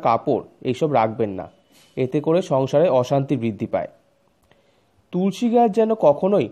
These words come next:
শুকনো না থাকে, এটা সবসময় খেয়াল রাখবেন যে তুলসী গাছ যেন শুকনো না থাকে,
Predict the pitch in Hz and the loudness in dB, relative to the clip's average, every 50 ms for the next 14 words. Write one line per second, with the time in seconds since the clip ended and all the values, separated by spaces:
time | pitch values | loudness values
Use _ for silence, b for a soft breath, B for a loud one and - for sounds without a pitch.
0 | - _ - - 165 160 - - 185 185 170 143 123 113 123 110 - - 92 - | -10 _ -8 -4 -4 -4 -2 0 0 2 2 2 2 2 0 -6 -6 -6 -14 -14
1 | _ _ _ _ _ _ _ _ _ - 127 131 139 131 - 135 123 - - 165 | _ _ _ _ _ _ _ _ _ -10 -2 -2 -2 0 0 -2 -2 -2 -2 -2
2 | 165 170 180 175 - - 135 131 135 143 151 160 165 170 185 190 185 180 170 180 | 0 0 0 -2 -2 0 2 2 4 4 4 2 2 2 2 0 0 0 -2 -2
3 | 123 82 - - _ _ _ _ _ _ _ - 143 147 147 147 - 196 202 185 | -2 -2 -4 -12 _ _ _ _ _ _ _ -4 -2 -2 -2 -2 -2 -4 -2 2
4 | 220 220 196 202 196 160 127 147 190 - _ _ - - 156 151 - 175 170 156 | 2 2 2 2 0 0 0 -2 -6 -10 _ _ -6 -6 -6 -4 -2 -2 0 2
5 | 131 117 107 110 104 - - | 2 0 0 -2 -6 -6 -8